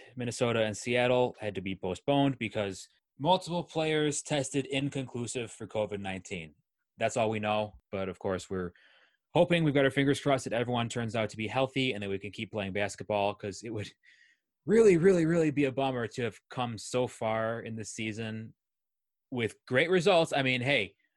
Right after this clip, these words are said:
I was wrong. I did not like the idea of,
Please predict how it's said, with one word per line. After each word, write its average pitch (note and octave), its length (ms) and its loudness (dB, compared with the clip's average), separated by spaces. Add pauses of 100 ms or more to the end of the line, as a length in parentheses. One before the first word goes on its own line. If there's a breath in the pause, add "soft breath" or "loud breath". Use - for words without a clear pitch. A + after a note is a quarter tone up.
(220)
I C#3 120 4
was E3+ 180 0
wrong. C#3+ 460 2 (840)
I B2+ 180 2
did C3+ 120 -4
not C3 200 -2
like B2 200 0 (220)
the C3 120 -4
idea A#2+ 240 -2
of, A#2 40 -12